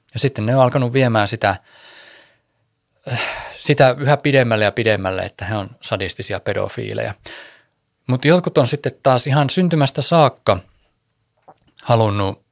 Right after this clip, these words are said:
tehdä pahaa. Mä muistan erityisen hyvin tällaisen esimerkin, että yksi mies kertoi, että hän muistaa, miten hän yhdeksänvuotiaana saattoi käyttää todella pitkiä aikoja siihen, että hän vaan fantasioi,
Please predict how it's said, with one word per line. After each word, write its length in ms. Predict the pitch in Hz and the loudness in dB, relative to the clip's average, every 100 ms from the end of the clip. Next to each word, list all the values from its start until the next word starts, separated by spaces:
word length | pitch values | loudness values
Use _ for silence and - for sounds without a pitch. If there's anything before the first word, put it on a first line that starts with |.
| _ _ _ _ - | _ _ _ _ 0
tehdä 200 | 107 107 | 2 2
pahaa. 500 | - 113 107 95 92 - | 0 0 2 2 0 -2
Mä 60 | |
muistan 300 | 113 120 123 | 0 2 2
erityisen 400 | 117 120 113 107 | 2 0 0 0
hyvin 200 | 113 110 | 0 0
tällaisen 320 | 104 104 101 104 | 2 2 0 -2
esimerkin, 560 | 120 101 98 101 92 _ - - _ _ _ _ _ 110 | -2 0 0 -2 -6 _ -20 -20 _ _ _ _ _ -8
että 360 | - 104 101 - _ _ _ _ _ - | 0 0 0 -4 _ _ _ _ _ -6
yksi 280 | 117 - - | -4 -4 -2
mies 220 | 110 104 | 0 0
kertoi, 380 | - 110 - 107 | 2 0 2 0
että 280 | - - 110 _ _ _ _ _ | 0 -4 -4 _ _ _ _ _
hän 160 | - 139 | 0 2
muistaa, 360 | 151 - 120 | 2 4 2
miten 180 | 120 127 | 4 2
hän 160 | 127 131 | 2 4
yhdeksänvuotiaana 1200 | 165 143 123 110 104 123 110 - 98 95 95 90 _ - _ _ _ _ _ _ - - | 2 4 0 -2 0 2 2 2 -2 0 -2 -6 _ -20 _ _ _ _ _ _ -12 -2
saattoi 400 | 127 110 - 110 | 2 2 0 0
käyttää 400 | 127 113 120 113 | 2 2 -2 0
todella 380 | 175 160 127 | 2 4 2
pitkiä 460 | 107 123 - - 101 | 0 -4 -4 -4 0
aikoja 360 | 101 101 98 95 | 0 0 -4 -4
siihen, 280 | 120 104 | -2 -2
että 140 | 92 110 | -2 -4
hän 100 | 107 | 0
vaan 160 | 110 | 0
fantasioi, 640 | 104 135 123 95 - 98 | 2 0 0 -4 -4 -4